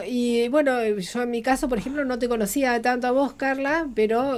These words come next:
contanos un poquito desde hace cuánto que, que comenzaste a meterte al agua y, y bueno, ¿cuáles fueron tus logros hasta,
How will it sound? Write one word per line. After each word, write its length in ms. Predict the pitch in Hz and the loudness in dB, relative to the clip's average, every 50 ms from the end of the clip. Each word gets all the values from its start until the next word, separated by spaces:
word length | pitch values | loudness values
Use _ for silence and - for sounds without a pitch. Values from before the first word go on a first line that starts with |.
| 214 202 | -2 -2
contanos 380 | - 202 208 220 277 302 - - | 0 -2 0 0 -2 -4 -6 -6
un 60 | 247 | -6
poquito 380 | 254 214 254 220 - 269 254 233 | -6 -6 -4 -2 0 0 2 2
desde 240 | 214 196 196 196 226 | 2 0 0 0 -2
hace 240 | 233 214 220 254 226 | -4 -4 -4 -6 -2
cuánto 400 | - 254 240 233 226 226 208 202 | 0 0 0 0 -2 -4 -6 -4
que, 500 | 208 196 185 185 180 180 180 180 180 175 | -4 -6 -4 -4 -4 -4 -4 -6 -6 -8
que 80 | 180 196 | -8 -8
comenzaste 840 | - 180 185 185 180 170 - 208 180 170 - - 202 190 185 196 - | -8 -6 -6 -6 -6 -6 -6 -6 -6 -6 -6 -6 -6 -6 -6 -6 -8
a 300 | - 180 180 180 180 185 | -10 -12 -12 -12 -14 -12
meterte 400 | 190 190 190 - 196 196 196 202 | -14 -12 -10 -8 -8 -6 -4 -4
al 120 | 190 190 190 | -4 -2 0
agua 460 | 196 202 214 220 226 233 247 254 240 | 2 2 4 4 4 4 2 0 -2
y, 360 | 190 190 180 180 175 185 185 | -4 -6 -6 -6 -6 -6 -4
y 40 | 190 | -2
bueno, 240 | 190 233 262 240 208 | 0 2 2 2 2
¿cuáles 200 | 202 214 247 240 | 2 2 0 0
fueron 180 | - 254 247 233 | -2 -4 -4 -2
tus 120 | 220 190 | -2 0
logros 400 | 233 247 233 226 190 185 180 - | 2 4 4 4 2 0 -4 -6
hasta, 460 | 185 170 - 196 185 - - - - | -10 -14 -12 -12 -12 -12 -12 -14 -16